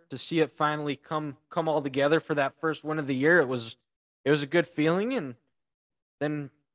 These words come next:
Monday turned around, we had our first junior high game, and we won twenty-eight nothing. Should have been a little bit more, but we had some mistakes, but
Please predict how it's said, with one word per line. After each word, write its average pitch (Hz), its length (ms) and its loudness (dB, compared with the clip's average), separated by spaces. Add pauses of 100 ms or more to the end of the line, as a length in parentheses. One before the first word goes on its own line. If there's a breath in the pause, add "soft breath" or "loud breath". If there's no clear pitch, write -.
(340)
Monday 175 560 4
turned 180 340 0
around, 170 360 4
we 160 80 0
had 156 140 4
our 151 100 4
first 160 360 -2
junior 165 260 -4
high 156 240 0
game, 165 440 -4 (840)
and 147 340 -4
we 151 100 0
won 160 320 2
twenty-eight 170 540 2
nothing. 165 440 -4 (720)
Should - 220 -6
have 175 80 -6
been 196 140 0
a 190 60 4
little 190 200 2
bit 208 160 0
more, 185 260 2
but 202 200 -4 (180)
we 180 140 -6
had 202 200 -2
some 220 140 -10
mistakes, 202 500 -4
but 160 280 -2